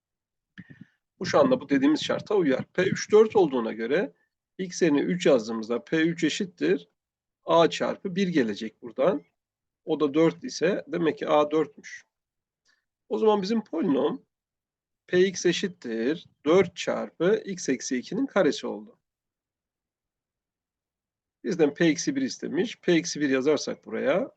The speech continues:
bu da dört çarpı eksi bir eksi iki, yani eksi üçün karesi. Cevap da otuz altı olur.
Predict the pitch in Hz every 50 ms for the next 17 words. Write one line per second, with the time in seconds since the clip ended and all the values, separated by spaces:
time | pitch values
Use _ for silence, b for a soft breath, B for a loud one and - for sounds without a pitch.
0 | _ - - - - 151 143 127 - 156 165 156 165 - - - 113 110 113 -
1 | - - 151 175 208 285 - _ _ _ _ _ _ _ _ _ _ _ _ _
2 | _ _ _ _ _ _ _ _ _ _ _ _ 147 147 143 - - - - 190
3 | 190 196 175 156 135 - - - - 123 120 - - - 190 180 151 127 131 -
4 | - 139 131 - - - 147 123 - - 170 - - - 120 104 104 104 - -
5 | 147 160 196 277 285 - _ _ _ _ _ _ _ _ _ _ _ _ _ -
6 | 151 131 107 - - 165 170 170 - - - 160 143 139 135 - - 123 95 87
7 | 90 - -